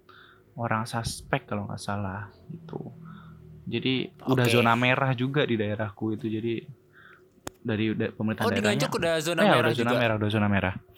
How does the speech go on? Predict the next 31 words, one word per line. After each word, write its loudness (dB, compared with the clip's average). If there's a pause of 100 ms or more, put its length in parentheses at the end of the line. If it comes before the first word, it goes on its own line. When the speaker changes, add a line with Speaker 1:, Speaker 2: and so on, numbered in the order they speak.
(240)
Speaker 1:
Makanya 2
dari 2
pemerintah -2
daerah -2
juga 0
Speaker 2:
Oh. 2
Speaker 1:
udah 0
ngantisipasi -6
banget -6
soal -10
itu, -14 (160)
gitu. -18 (240)
Speaker 2:
Oke, -4
oke. -8
Jadi -2
Speaker 1:
Mm-mm. -2
Speaker 2:
menurut -2
lu, -2 (1200)
eh, 0
statement -6
pemerintah -4
yang -4 (140)
beri -6
kepercayaan -4
kepada 0
Speaker 1:
Mm. -2
Speaker 2:
para -2
pemudik -6
untuk -10
mengkarantina -4
ini -4